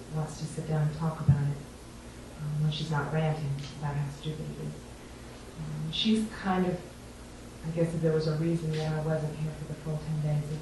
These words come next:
was, um, she had a strong reaction to me coming here. Um, she feels like it's pulling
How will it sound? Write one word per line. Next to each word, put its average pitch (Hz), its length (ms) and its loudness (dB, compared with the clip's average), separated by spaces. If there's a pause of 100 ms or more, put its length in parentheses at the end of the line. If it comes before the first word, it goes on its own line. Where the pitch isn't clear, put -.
was, - 80 -6 (840)
um, 151 180 0
she 170 300 0 (640)
had 160 120 2
a 151 40 0
strong 156 460 2
reaction 151 420 2 (500)
to 156 60 -4
me 156 100 2 (120)
coming 151 320 0
here. 151 220 -2 (360)
Um, - 140 -8 (1800)
she - 140 -2
feels 170 220 6
like 156 100 2
it's - 240 -2
pulling 165 300 6